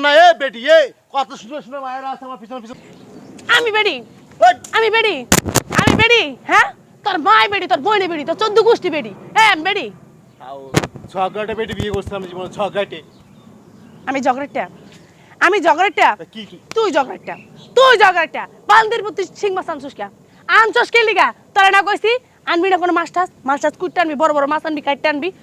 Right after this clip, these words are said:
Speaker 2: তুই আনছস কে লিগা?
Speaker 1: ও মা, তোমার কি আমি কি ওই দিয়ে দিয়ে পানি খাওয়ার জন্য আনছি? হ্যাঁ? মাছ আনো, ছোট ছোট মাছ আনো, তুই কুটতে না পারস।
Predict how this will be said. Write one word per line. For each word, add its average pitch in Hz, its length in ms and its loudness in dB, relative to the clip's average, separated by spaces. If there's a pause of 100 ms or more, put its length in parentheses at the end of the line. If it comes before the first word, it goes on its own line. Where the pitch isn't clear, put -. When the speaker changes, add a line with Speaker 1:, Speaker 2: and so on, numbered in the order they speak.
(160)
Speaker 2:
তুই 339 160 -2
আনছস 311 240 -6
কে 330 120 -10
লিগা? 202 240 -6
Speaker 1:
ও 131 80 -18 (140)
মা, 135 100 -10 (260)
তোমার 180 180 -4 (100)
কি 226 120 -12
আমি 226 160 -10
কি 247 120 -14
ওই 240 60 -2 (340)
দিয়ে 202 200 -2
দিয়ে 233 180 0
পানি 202 200 0
খাওয়ার 240 160 -2
জন্য 277 200 -2
আনছি? 214 220 -16 (560)
হ্যাঁ? 311 220 4 (300)
মাছ 214 260 4
আনো, 247 180 -4
ছোট 277 120 -4 (100)
ছোট 277 160 -8
মাছ 269 140 2
আনো, 254 280 -4
তুই 262 60 -12 (180)
কুটতে 254 280 -20
না 254 120 -2
পারস। 190 260 -4